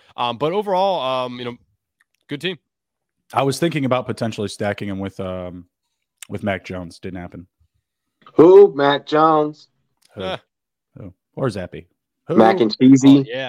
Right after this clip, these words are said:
Speaker 2: Mac
Speaker 3: Oh,
Speaker 2: and
Speaker 3: man, I
Speaker 2: Zappe.
Speaker 3: love, I love Bailey Zappe. Ah. Should, they should, they should just gave him,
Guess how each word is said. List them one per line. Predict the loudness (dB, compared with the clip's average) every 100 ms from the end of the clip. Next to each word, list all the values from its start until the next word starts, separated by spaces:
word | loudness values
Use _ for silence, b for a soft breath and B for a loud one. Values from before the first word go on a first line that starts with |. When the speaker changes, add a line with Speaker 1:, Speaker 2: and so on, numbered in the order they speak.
| -4
Speaker 2:
Mac | 2
Speaker 3:
Oh, | 4 6
Speaker 2:
and | 6
Speaker 3:
man, | 6
I | 6
Speaker 2:
Zappe. | 6
Speaker 3:
love, | 6 6
I |
love | 6 8 8 6
Bailey | 6 4
Zappe. | 4 4 2 -2 -8 -10
Ah. | -16 -16 -20 _ _ _ -20 _ _ _ _ _ _ _ _ -20 -20 _ _
Should, | 0 4 4 4
they | 4
should, | 6 4 4
they | 2 4
should | 4 4
just | 2
gave | 6 6
him, | 6